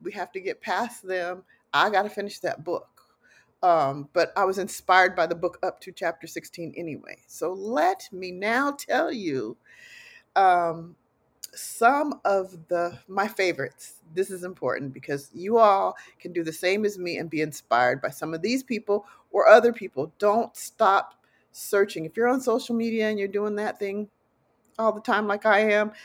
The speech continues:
because running a business, having a side biz or your main biz being online,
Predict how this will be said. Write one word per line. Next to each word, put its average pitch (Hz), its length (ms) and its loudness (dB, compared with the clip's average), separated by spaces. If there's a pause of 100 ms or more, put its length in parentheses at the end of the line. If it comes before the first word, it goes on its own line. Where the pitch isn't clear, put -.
(100)
because 170 300 -4
running 170 300 0
a 160 60 -2
business, 170 580 -2
having 160 320 -4
a 165 60 -8
side 196 480 2
biz 156 300 -2
or 175 160 0
your 160 140 -2
main 190 320 -2
biz 160 240 -2 (340)
being 160 240 0
online, 165 440 0